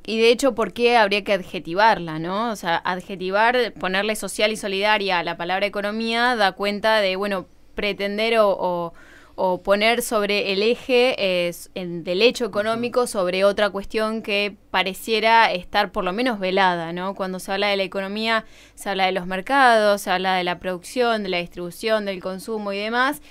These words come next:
Speaker 1: y muchas veces aparecen los sujetos, las personas, los seres humanos,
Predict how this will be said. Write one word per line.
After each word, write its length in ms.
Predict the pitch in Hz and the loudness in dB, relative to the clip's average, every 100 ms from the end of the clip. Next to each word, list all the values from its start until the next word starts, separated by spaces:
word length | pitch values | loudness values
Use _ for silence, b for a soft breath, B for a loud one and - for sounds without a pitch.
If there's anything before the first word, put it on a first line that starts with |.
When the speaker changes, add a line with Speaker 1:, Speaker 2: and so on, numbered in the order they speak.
| b b - | b b -10
Speaker 1:
y 260 | 220 226 | -6 -6
muchas 340 | 202 247 269 254 | -4 -2 0 0
veces 280 | 254 269 | 0 0
aparecen 680 | 220 190 196 202 214 202 196 | -2 -2 -4 -4 -4 -4 -6
los 320 | - 196 175 - | -6 -4 -4 -6
sujetos, 580 | 196 - 285 240 196 | -12 0 4 4 2
las 140 | 180 175 | -4 -6
personas, 500 | 180 180 240 226 190 | -8 -4 -2 -2 -2
los 140 | 180 | -6
seres 260 | 214 208 220 | -6 -6 -6
humanos, 460 | 220 226 262 285 | -4 -2 0 -2